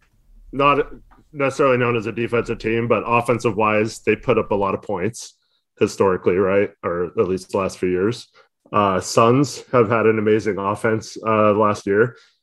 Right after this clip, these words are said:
Uh, the Clippers have had a really good offense the last couple of years now. They don't have all their pieces right now, so they might, and they've, they haven't been great this year overall,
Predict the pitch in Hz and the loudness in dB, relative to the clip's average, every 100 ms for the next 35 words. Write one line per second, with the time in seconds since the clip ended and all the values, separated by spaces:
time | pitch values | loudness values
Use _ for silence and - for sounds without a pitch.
0 | _ _ - 110 104 104 98 98 110 - | _ _ -6 0 2 2 0 -2 -6 -2
1 | - 123 139 131 - 113 113 113 107 104 | 0 4 4 4 2 0 2 0 0 -2
2 | 104 104 104 110 113 104 98 104 110 110 | -2 -2 -2 -2 -2 -2 -4 -4 -4 -4
3 | 117 - 101 98 - 107 98 98 104 - | -6 -10 -4 -4 0 0 2 2 2 0
4 | 98 95 95 - _ _ - 113 104 110 | -4 -4 -4 -8 _ _ 2 2 4 2
5 | 101 101 92 - 156 143 127 131 123 135 | 2 2 0 4 4 4 2 2 2 2
6 | 131 - 113 107 98 - 104 101 95 - | 0 2 0 2 -4 -6 -6 -2 -4 -6
7 | _ - 98 92 90 - _ 104 101 110 | _ -6 -4 -2 -4 -6 _ -2 0 0
8 | 107 104 101 95 104 101 - 101 - 98 | 0 -2 -2 0 -2 -2 -2 -4 -2 -2
9 | 98 101 101 135 175 160 - | 0 -2 4 6 8 6 2